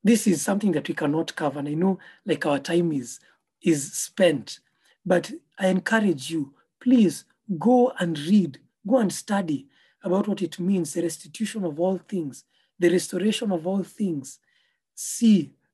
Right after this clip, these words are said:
what, how scripture, how prophecy will be fulfilled through Jesus.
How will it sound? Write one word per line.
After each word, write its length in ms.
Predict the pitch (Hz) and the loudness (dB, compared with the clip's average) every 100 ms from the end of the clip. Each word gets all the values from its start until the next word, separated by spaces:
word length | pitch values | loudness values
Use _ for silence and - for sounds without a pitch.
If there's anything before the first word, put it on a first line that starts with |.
| _ - | _ -4
what, 380 | 185 180 - - _ - | -2 -2 -4 -18 _ -6
how 400 | 208 214 208 - _ _ _ _ _ | 0 2 0 -4 _ _ _ _ _
scripture, 540 | - - 226 - - | -14 -4 -4 -2 -8
how 260 | - 190 202 | -4 -2 -2
prophecy 680 | 202 208 - - - 123 - _ _ | -4 -6 -6 -10 -10 -14 -18 _ _
will 100 | 165 | -8
be 100 | 147 143 | -6 -6
fulfilled 640 | 170 131 - 175 143 - _ _ | -8 -12 -4 -2 -2 -6 _ _
through 180 | 160 135 | -8 -6
Jesus. 520 | 135 117 - - | -6 -10 -12 -20